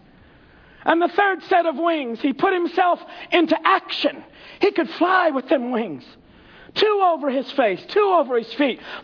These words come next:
flying with two. Now what was it? Reverence, humility,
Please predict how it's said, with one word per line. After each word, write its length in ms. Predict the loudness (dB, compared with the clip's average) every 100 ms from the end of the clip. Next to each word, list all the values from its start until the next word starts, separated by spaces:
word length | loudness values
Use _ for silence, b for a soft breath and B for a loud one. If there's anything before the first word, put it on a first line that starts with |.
| 0
flying 400 | 2 2 0 -2
with 200 | -4 -2
two. 360 | -2 0 0 -4 B B 2
Now 160 | 4
what 220 | 4 0 2
was 240 | 0 0
it? 160 | -4 -4 B
Reverence, 680 | 2 2 2 0 -2 -2 -14 -20 -20 -20 b
humility, 920 | -2 0 2 2 2 -2 -4 -6 -8